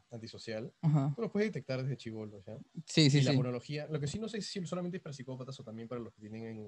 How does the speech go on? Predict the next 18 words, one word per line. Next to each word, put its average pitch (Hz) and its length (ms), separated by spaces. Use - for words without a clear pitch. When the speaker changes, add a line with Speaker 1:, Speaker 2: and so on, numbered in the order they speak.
Speaker 1:
en, 95 120
personalidad 104 400
antisocial. 110 520
Realmente 185 320
he 185 40
concluido 156 360
que 131 160
lo 139 100
mejor 139 240
que 208 80
podríamos 143 380
hacer 127 140
hasta 127 180
ahora 107 340
es - 420
encerrarlos 120 480
ni 127 100
bien 113 320